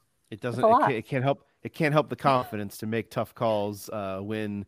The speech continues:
Speaker 2: Yes.
Speaker 1: the speed of the game is, is, is higher and, and the quality of the players all around is better. It's just, it's, it's really difficult. Um, but as you said, Spurs women next in action, Manchester City,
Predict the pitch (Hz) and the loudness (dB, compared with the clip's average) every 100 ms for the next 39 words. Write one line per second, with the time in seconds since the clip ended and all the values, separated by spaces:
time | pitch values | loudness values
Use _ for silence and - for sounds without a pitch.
0 | - 180 - - - 147 120 120 127 123 | 2 2 2 -6 -6 -4 -2 0 2 2
1 | 117 113 107 101 110 110 101 - - _ | 0 -2 -4 -8 -4 -4 -6 -12 -18 _
2 | _ _ _ _ - 123 104 117 120 120 | _ _ _ _ -4 -4 -2 2 4 6
3 | 117 113 107 101 98 98 98 - 127 123 | 4 2 0 -2 -6 -6 -8 -6 2 4
4 | 120 117 113 - 123 117 113 110 104 110 | 4 2 -2 -2 0 2 2 -2 -2 0
5 | 110 107 107 107 104 95 113 110 110 104 | 0 0 0 -2 -4 -4 -2 0 2 0
6 | 95 - 95 - - 98 - - - _ | -4 -12 -14 -12 -12 -12 -14 -20 -20 _
7 | _ _ _ 131 - 117 110 92 107 98 | _ _ _ -6 -2 -2 -2 -4 -8 -8
8 | - 101 - - 95 98 98 98 - 120 | -6 -6 -6 -10 -8 -8 -8 -10 0 6
9 | 135 120 - 127 110 110 - 127 127 110 | 6 6 2 4 4 0 2 4 4 0
10 | - _ _ _ - 127 123 117 123 - | -12 _ _ _ -4 2 2 4 2 2
11 | 123 117 107 - 113 113 127 123 123 - | 2 4 2 0 0 2 2 4 0 0
12 | 110 131 113 113 104 | -2 2 2 2 -2